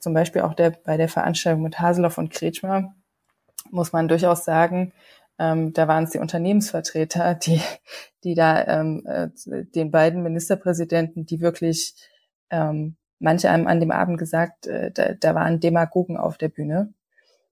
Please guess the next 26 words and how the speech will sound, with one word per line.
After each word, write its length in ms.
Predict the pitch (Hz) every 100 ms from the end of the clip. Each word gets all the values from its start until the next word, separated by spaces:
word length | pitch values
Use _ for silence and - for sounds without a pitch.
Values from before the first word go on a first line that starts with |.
| _ _ _ -
ähm, 360 | 165 156 156 160
die 140 | 170
da, 340 | 165 165 170 -
äh, 160 | 175
Kontra 380 | 175 202 202 175
gegeben 420 | 151 - 156 147
haben 160 | 151 151
und 80 | -
auch 120 | -
fachlich 360 | 165 151 160
fundiertes, 580 | - 160 156 160 165 - -
äh, 180 | 156
Kontra. 380 | - - 156 -
Aber 160 | - 180
natürlich 460 | 175 170 208 208
ist 140 | 185 -
es 120 | 185
so, 300 | 196 214 214 _ _ _ _
wir 180 | 170 180
kennen 300 | 208 226 220
halt 140 | 214
auch 120 | 175 170
alle 380 | 190 226 214 208 -
einfach 360 | 185 202 180
nicht 180 | 202 196
mehr 320 | 202 185 185